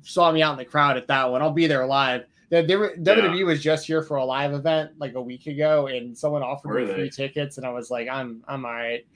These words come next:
Speaker 1: But, like, when Cody's back, I'll be like, "Yes, yeah, I'll be there." Um, and I'll be dressed, like, <laughs> if I'm there for a Cody Rhodes title match, I am,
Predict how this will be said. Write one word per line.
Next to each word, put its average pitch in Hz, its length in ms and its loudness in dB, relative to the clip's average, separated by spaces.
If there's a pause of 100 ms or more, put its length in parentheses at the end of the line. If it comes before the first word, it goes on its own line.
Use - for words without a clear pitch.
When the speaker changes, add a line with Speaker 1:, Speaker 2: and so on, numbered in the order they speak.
(280)
Speaker 1:
But, 160 100 4
like, 147 240 6 (320)
when 165 160 0
Cody's 185 420 6
back, 135 560 0 (320)
I'll 139 80 -18
be 147 60 0
like, 143 220 2
"Yes, 160 580 2 (120)
yeah, 147 320 4 (120)
I'll 143 340 2
be 156 180 0
there." 120 400 -4 (340)
Um, 127 520 0 (420)
and 160 120 4
I'll 175 180 6
be 165 140 0
dressed, 151 380 2 (280)
like, 170 140 -2
<laughs> - 420 -10
if 143 140 -6
I'm 254 140 6
there 220 200 4
for 180 180 -2
a 156 80 0
Cody 165 280 2
Rhodes 151 380 -2
title 135 300 -2
match, 156 520 0 (720)
I 175 200 4
am, 160 360 0